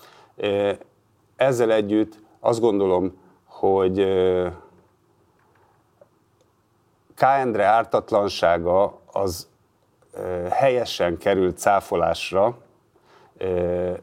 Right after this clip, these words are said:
ugyanis az egészen biztos, hogy K. Endre, ö, nagyon hosszú ideig, tehát nagyon sok évig tudott arról, hogy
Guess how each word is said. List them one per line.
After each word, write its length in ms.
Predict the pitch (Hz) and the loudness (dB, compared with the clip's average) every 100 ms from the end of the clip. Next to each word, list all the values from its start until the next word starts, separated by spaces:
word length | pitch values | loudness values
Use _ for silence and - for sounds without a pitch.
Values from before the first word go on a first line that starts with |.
| - | -8
ugyanis 680 | - 120 110 104 120 - - _ _ _ | -2 0 0 0 -2 -4 -16 _ _ _
az 300 | - 143 131 | 0 0 0
egészen 580 | 151 139 135 113 113 98 | -2 2 0 0 -2 -2
biztos, 540 | 92 87 - 101 117 - _ | -2 -6 0 0 0 -8 _
hogy 200 | - 98 | -6 -6
K. 80 | - | 0
Endre, 720 | 123 120 107 101 95 101 120 - _ _ _ _ _ - | 2 2 0 -4 0 0 0 -6 _ _ _ _ _ -12
ö, 240 | - 92 87 - | -4 -4 -4 -4
nagyon 420 | 117 156 151 127 | 0 2 2 0
hosszú 360 | 117 98 - | -2 -4 0
ideig, 600 | 107 95 90 82 85 107 - - _ _ | 0 2 0 0 -2 -4 -14 -20 _ _
tehát 200 | - 95 | -4 -2
nagyon 380 | 107 127 135 127 | 0 0 2 0
sok 300 | 107 104 85 | 0 -4 0
évig 420 | 90 92 101 107 | 0 2 2 -2
tudott 380 | - 131 120 - | -2 0 0 0
arról, 540 | 98 90 82 78 92 95 _ _ _ _ _ | 0 0 -2 -2 -4 -6 _ _ _ _ _
hogy 360 | - 98 87 | -4 -2 -4